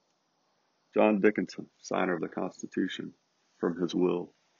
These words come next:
"Rendering thanks to my Creator for my existence and station among his works, for my birth in a country enlightened by the gospel and enjoying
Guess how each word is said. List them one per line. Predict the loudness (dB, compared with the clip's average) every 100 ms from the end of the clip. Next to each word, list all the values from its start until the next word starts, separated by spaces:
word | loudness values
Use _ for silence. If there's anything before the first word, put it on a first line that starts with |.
| _ -20 -20 _ _ _
"Rendering | 6 8 8 4 2
thanks | 2 4 4 -4 -16 -14 -10
to | 0
my | 2 2
Creator | 6 6 8 4
for | 0 0
my | 0
existence | 0 0 -2 0 -4 -4 -8 -10 _ _ _ _
and | -8 -6
station | 0 4 4 2 -2
among | -2 -2 -4
his | -4 0
works, | -2 -2 -10 -16 -18 _ _ _ _ _
for | 2 4
my | 4
birth | 4 2 2
in | -6
a | -4
country | -4 -4 -4 -6
enlightened | -2 2 2 2 -4
by | -4
the | -2
gospel | 0 -2 -2 -4 -4
and | -4
enjoying | -10 -6 -2 -2 -4